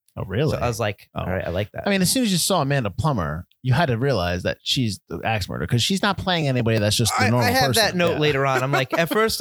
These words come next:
Speaker 2: I was just like, "Well, Rose is weird." And then I was like, "Wait,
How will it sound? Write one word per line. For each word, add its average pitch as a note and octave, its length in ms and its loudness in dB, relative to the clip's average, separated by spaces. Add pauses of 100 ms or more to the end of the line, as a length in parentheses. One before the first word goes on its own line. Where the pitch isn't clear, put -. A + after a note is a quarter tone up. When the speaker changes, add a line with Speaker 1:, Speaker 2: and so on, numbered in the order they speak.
Speaker 2:
I F3+ 80 2
was F3 120 -2
just F3 180 -4
like, E3 100 -2
"Well, D3+ 260 -2
Rose C3+ 260 -2
is G#2 60 -6
weird." B2 220 0
And A2+ 100 -4
then A#2+ 100 2
I A#2+ 60 2
was A#2 120 -2
like, A#2 260 -2
"Wait, A#2+ 260 -2